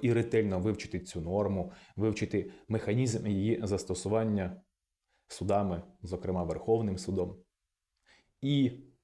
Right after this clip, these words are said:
з допомогою цього його ж аргумент нашого опонента використати як спростування його тези. Ще поясню.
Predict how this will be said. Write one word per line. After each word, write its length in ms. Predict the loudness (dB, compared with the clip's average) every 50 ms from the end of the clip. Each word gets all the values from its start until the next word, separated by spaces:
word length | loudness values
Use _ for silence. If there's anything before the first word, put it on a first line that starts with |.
| _ _ _ _ _ _ _ _ _ _ _ _ _ _ _ _ _ _ _ _ _ _ _ _ -6
з 120 | -4 0 0
допомогою 760 | 0 2 2 2 4 4 4 4 4 4 4 2 2 0 -4 -12 -18 -6
цього 640 | 0 2 4 4 4 4 2 2 0 -2 -6 -14 -20 _ _ _ _ _ _ _ _ _ _ _ -6
його 360 | -2 0 0 2 2 4 2
ж 140 | 2 2 0 -2
аргумент 520 | 0 0 0 2 2 2 2 0 0 -2
нашого 400 | -4 -4 -4 -2 -4 -4 -2 -2
опонента 720 | -4 -2 0 0 0 0 0 0 0 -2 -2 -4 -4 -8 _ _ _ _ _ _ _ _ _ _ _ _ -4
використати 720 | 0 0 0 2 2 0 0 0 -2 -4 -2 -2 -4 -4 -6 -18 -20 _ -20 -20 -20 -20 _ _ _ _ _ _ _ _ _ _ _ _ _ _ _ _ _
як 280 | -2 -2 -2 -2 -4 -8
спростування 580 | -6 -4 -4 -4 -4 -2 0 0 2 2 2 2
його 220 | 2 2 0 -2
тези. 320 | -2 -4 -4 -4 -6 -10 -16 _ _ _ _ _ _ _ _ _ _ _ _ _ _ _ _ _ _ _ _ _ _ _ _ -20 -20 -20 -20 _ _ _ _ _ _ _ _ _ _ _ -10
Ще 200 | -4 -2 -2 0
поясню. 520 | 0 -2 -4 -4 -6 -8 -10 -12 -14 -14